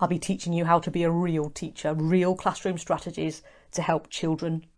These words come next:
learn. Um, information about that and the links will be out soon. I'm not gonna put an exact date on it because I need to see what numbers we've got and, and put you into appropriate groups, et cetera, et cetera, but that will be out soon.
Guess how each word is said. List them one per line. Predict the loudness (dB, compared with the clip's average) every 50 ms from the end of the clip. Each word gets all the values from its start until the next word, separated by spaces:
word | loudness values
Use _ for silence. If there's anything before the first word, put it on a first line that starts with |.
| -8
learn. | -4 0 2 2 2 2 -2 -4 -6 -10 -16 -16 -14 -14 -12 -12 -6 0
Um, | 2 2 4 4 2 0 -4 -6 _ _ _ _ 2
information | 2 4 4 4 2 2 2 2
about | 2 2 2 4
that | 4 2 2
and | 2 0
the | -2
links | -2 -2 -2 -4 -6 -6
will | -6 -2
be | 2 4
out | 4 4 4 4 0 -6
soon. | -10 -4 0 2 2 2 2 -2 -6 _ _ _ _ _ _ -20 _ -16 -8 -2
I'm | 0 2
not | 2 2
gonna | 2 -2
put | 0 0 0
an | 0 0
exact | 0 0 0 0 2
date | 0 -2 -2 -2
on | -4 -4
it | -4 -4
because | -6 -4 -4 -2 0
I | 0 0
need | 0 -2 -4 -4
to | -2 -2 -2 -2 -4 -8 -18 -20 -20 -20 -20 -20 -20 -20 -20 -20 -20 -20 -18 -12
see | -6 0 2 4
what | 4 4 4
numbers | 2 2 2 0 0 0
we've | -2 0 6
got | 8 8 8 8
and, | 4 0
and | -2 -2 -2
put | -4 -4 -4
you | -2 -2
into | 0 0 0 0
appropriate | -2 0 0 0 0 0 -2 -4 -6 -4 -4
groups, | -2 -2 0 0 -2 -4 -6 -8 -10 -10 -10 -10
et | -8 -4
cetera, | -2 -2 -2 -4 -4
et | -2
cetera, | -2 -2 0 2 0 2
but | 2 2
that | -2 -2
will | -2
be | -2 0 0
out | 0 0 -2
soon. | -6 -6 -6 -6 -8